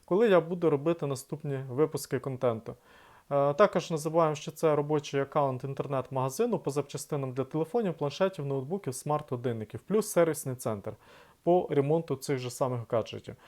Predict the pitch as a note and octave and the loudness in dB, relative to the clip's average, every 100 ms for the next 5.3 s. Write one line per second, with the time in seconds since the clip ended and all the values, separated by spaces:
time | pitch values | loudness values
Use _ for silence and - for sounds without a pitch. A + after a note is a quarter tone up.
0 | - - D#3 - F#3+ - F#3+ E3 E3+ F3+ | -2 2 4 4 2 2 -2 0 -2 -2
1 | - G#3+ C4+ A#3 G#3+ - - - - G3 | -2 -2 -2 0 -2 -4 -12 -20 0 4
2 | F#3+ D#3+ D3+ - F#3+ E3 C#3 C#3 C#3+ C#3+ | 6 6 4 2 0 2 0 2 4 4
3 | C3 A#2 B2+ G#2+ G#2 - _ _ - A3 | 0 -4 -2 0 -4 -10 _ _ 4 4
4 | A3 G3 E3+ D#3 D#3+ D#3 E3+ E3 D#3+ C#3+ | 4 0 0 0 -2 2 6 6 4 0
5 | E3 E3 | 6 6